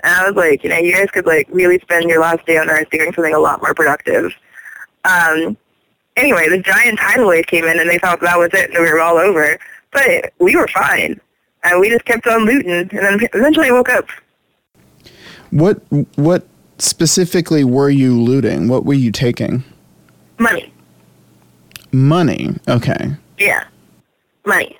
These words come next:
Speaker 1: I think we were trying to buy it.
Speaker 2: Was it
Speaker 1: a
Speaker 2: American
Speaker 1: package
Speaker 2: money?
Speaker 1: somewhere. Um, it was,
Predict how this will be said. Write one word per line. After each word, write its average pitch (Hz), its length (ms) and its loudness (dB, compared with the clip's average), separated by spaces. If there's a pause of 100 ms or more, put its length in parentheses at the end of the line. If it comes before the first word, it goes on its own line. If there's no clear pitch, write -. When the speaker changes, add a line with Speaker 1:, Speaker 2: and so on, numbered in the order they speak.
(1200)
Speaker 1:
I 202 40 -12
think 285 160 2
we 311 60 2
were 294 60 0
trying 262 180 0
to 185 60 -6
buy 185 380 0 (240)
it. 139 60 2
Speaker 2:
Was 127 160 2
it 139 80 2
Speaker 1:
a 131 40 2
Speaker 2:
American 120 400 0
Speaker 1:
package 262 420 4
Speaker 2:
money? 330 500 4
Speaker 1:
somewhere. - 100 -10 (880)
Um, 226 480 2
it 277 100 2
was, 392 160 4